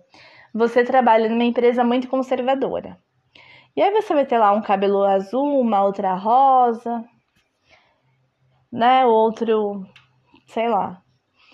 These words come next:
É, isso vai muito da pessoa, tá, gente? Não tô aqui criticando quem tem cabelos coloridos, não é isso. Pra mim, é indiferente, mas quando, e, quando a gente vai,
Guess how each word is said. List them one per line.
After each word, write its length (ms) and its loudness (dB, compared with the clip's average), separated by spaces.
É, 240 -2
isso 220 -2
vai 140 2
muito 300 0
da 100 -2
pessoa, 500 -2
tá, 160 0
gente? 400 -6
Não 140 -2
tô 80 -2
aqui 180 -4
criticando 800 -2
quem 260 -4
tem 280 -2
cabelos 440 -2
coloridos, 720 -2
não 180 -2
é 140 0
isso. 400 -4
Pra 260 -2
mim, 400 -2
é 160 0
indiferente, 880 -4
mas 220 -4
quando, 580 0
e, 260 -6
quando 180 0
a 80 4
gente 300 -2
vai, 360 -2